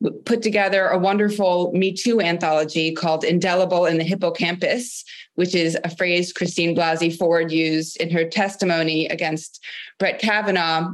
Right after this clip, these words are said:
Indelible in the hippocampus was his laughter.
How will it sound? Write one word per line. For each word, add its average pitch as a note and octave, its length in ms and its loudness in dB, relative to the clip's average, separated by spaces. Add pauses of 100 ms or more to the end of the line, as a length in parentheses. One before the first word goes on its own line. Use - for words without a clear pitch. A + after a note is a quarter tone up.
(140)
Indelible G#3 540 4
in G3 100 2
the F#3 60 0
hippocampus F#3 680 0
was E3 160 0
his D#3 160 -2
laughter. E3+ 640 0